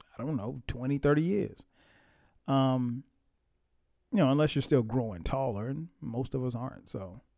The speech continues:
whatever. Um, <laughs> number six, it goes without saying, but shoes that smell. You should not have if you're over the age of thirty.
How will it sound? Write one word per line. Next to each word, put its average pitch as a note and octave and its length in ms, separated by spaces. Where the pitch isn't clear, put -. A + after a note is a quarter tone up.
whatever. A#2+ 320
Um, C#3+ 500
<laughs> - 560
number C#3+ 380
six, - 760
it A#3 160
goes G#3+ 240
without C#3+ 260
saying, E3 380
but D3 220
shoes F#3+ 580
that - 380
smell. - 800
You D3 380
should F#3+ 400
not D#3+ 240
have G#2+ 600
if E3 220
you're C#3+ 160
over B2+ 280
the B2 120
age A#2 340
of G#2 120
thirty. E2+ 460